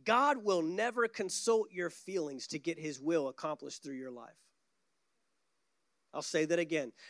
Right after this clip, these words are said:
God will never consult your feelings to get his will accomplished through your life.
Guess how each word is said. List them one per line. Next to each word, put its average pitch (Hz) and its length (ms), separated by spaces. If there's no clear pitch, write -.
God 214 280
will 185 160
never 233 420
consult 220 600
your 170 140
feelings 151 840
to 170 120
get 170 260
his 147 320
will 185 400
accomplished 160 880
through 160 160
your 139 220
life. 120 400